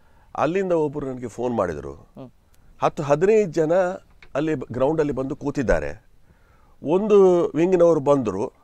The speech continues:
Speaker 1: ಪ್ಯಾಕೆಟ್ ಕೊಟ್ರು, ಫೋಟೋ ತೆಗೆಸ್ಕೊಂಡು ಹೋದ್ರು. ಮತ್ತೊಂದು ವಿಂಗ್‌ನವರು ಬಂದರು, ಆ, ಫ-, ಆ, ಇವತ್ತು ಪ್ಯಾಕೆಟ್ ಕೊಟ್ರು, ಫೋಟೋ, ಮೂರು ಸ-, ಜನ, ಮೂರು ತಂಡದವರು ಬಂದು ಈ ರೀತಿ ಮಾಡಿದ್ರು.
Speaker 2: ಕೊಟ್ಟವರಿಗೆ?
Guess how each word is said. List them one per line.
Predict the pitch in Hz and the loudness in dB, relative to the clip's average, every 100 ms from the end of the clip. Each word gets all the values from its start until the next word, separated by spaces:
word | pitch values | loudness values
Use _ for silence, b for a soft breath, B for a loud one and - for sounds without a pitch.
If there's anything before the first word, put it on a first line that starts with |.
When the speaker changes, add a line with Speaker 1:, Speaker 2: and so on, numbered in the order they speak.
| _ _ _ _ - - - - | _ _ _ _ -20 -20 -20 0
Speaker 1:
ಪ್ಯಾಕೆಟ್ | 147 151 175 | 0 2 -2
ಕೊಟ್ರು, | - 135 - 104 123 - _ _ - | -2 -6 -4 -8 -8 -16 _ _ -6
ಫೋಟೋ | 160 175 | -4 -2
ತೆಗೆಸ್ಕೊಂಡು | 156 135 - 123 120 | -4 -4 -6 -10 -4
ಹೋದ್ರು. | 107 - 71 - _ _ - _ _ - | -4 -4 -12 -18 _ _ -20 _ _ -4
ಮತ್ತೊಂದು | 147 190 226 214 | -2 2 4 4
ವಿಂಗ್‌ನವರು | 196 185 175 170 | 2 2 4 2
ಬಂದರು, | 143 135 110 101 120 | 0 -4 -4 -6 -8
ಆ, | - - _ _ _ - - - 156 | -12 -20 _ _ _ -20 -8 -2 0
ಫ-, | 143 | 2
ಆ, | 151 151 143 131 139 | 4 6 6 4 2
ಇವತ್ತು | 143 156 147 139 127 117 - | 4 4 4 2 2 0 0
ಪ್ಯಾಕೆಟ್ | 131 147 143 | 0 0 -4
ಕೊಟ್ರು, | 127 113 127 | -6 -8 -8
ಫೋಟೋ, | 131 131 117 | -8 -6 -6
ಮೂರು | 131 208 254 | -6 -2 -2
ಸ-, | 240 - - | -2 -6 -6
ಜನ, | 156 185 | 0 4
ಮೂರು | 196 156 139 180 233 226 | 4 2 0 0 2 0
ತಂಡದವರು | - 175 185 180 165 | 0 -2 0 0 -2
ಬಂದು | 143 147 175 202 - - - - | -2 -4 0 -2 -2 -20 -20 -6
ಈ | 170 | -2
ರೀತಿ | 190 180 160 | 0 0 0
ಮಾಡಿದ್ರು. | 147 131 202 | 2 4 8
Speaker 2:
ಕೊಟ್ಟವರಿಗೆ? | 233 233 208 147 | 10 10 10 2